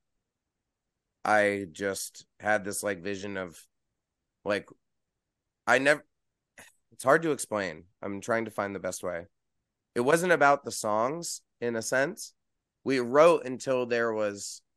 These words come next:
the songs, and I recorded clips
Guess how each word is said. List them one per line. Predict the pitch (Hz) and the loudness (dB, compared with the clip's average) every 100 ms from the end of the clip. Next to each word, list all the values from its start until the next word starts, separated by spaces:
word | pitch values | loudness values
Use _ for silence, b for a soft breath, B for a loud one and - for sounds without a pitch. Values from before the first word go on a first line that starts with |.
| _ _ _ _ _ | _ _ _ _ _
the | 92 104 113 | -4 2 2
songs, | 117 139 139 147 165 175 - - _ _ _ _ _ _ _ _ _ _ 104 - _ | 2 0 2 2 -2 -12 -18 -20 _ _ _ _ _ _ _ _ _ _ -20 -20 _
and | 123 123 | -4 2
I | 117 117 98 113 | 2 0 -4 -10
recorded | 113 - 143 147 117 - | -10 -2 0 0 -2 -8
clips | - 135 - - - | -4 -4 -4 -12 -14